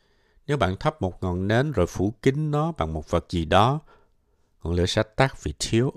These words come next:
oxygen. Ngọn lửa chỉ sống được nhờ có dưỡng khí.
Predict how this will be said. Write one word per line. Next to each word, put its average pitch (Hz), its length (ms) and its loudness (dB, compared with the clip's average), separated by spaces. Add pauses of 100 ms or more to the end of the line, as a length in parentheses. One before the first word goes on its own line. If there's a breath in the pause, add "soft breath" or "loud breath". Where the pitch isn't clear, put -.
(120)
oxygen. 113 720 -2 (1300)
Ngọn 87 160 -2
lửa 87 200 4
chỉ 107 100 -2
sống 123 460 -4
được 80 220 -4
nhờ 73 120 -8
có 107 180 -2
dưỡng 76 300 -8
khí. 117 420 -8